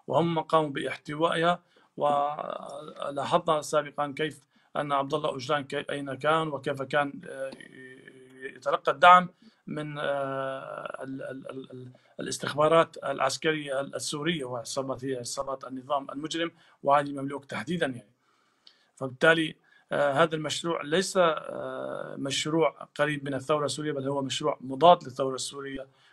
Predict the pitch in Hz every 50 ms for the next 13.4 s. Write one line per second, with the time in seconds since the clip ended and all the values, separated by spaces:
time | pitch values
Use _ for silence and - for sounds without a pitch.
0 | _ _ - 135 135 143 - - - 156 160 - - 160 156 143 151 151 147 151
1 | - 131 139 147 143 - - 151 160 160 156 - - - 175 - - - - 151
2 | 143 139 139 139 139 135 - 139 139 135 135 135 143 143 156 151 _ _ _ _
3 | - - - - 131 143 151 151 147 - - - - - - 135 139 151 156 151
4 | 139 180 233 208 208 226 208 - - 139 - - 139 - 254 254 - - - -
5 | 170 170 160 - - 139 165 160 160 160 147 135 147 147 143 139 139 139 135 -
6 | _ _ _ _ - 139 135 - 151 143 139 143 147 139 143 - - - - 131
7 | 135 135 135 - 143 135 131 135 - 151 143 139 139 135 131 131 135 135 135 135
8 | 135 131 - 143 143 139 139 _ _ _ _ _ - 139 135 139 139 135 139 139
9 | 139 135 - 139 135 135 135 143 139 139 139 139 139 135 127 131 135 123 131 -
10 | 170 180 175 185 180 - 156 147 143 139 143 147 139 127 - 143 135 139 - _
11 | _ - - - - 135 143 139 139 143 143 135 135 135 139 143 151 143 - -
12 | - - - - 147 131 135 131 131 143 170 175 160 151 139 127 123 120 117 -
13 | 123 123 123 131 139 127 120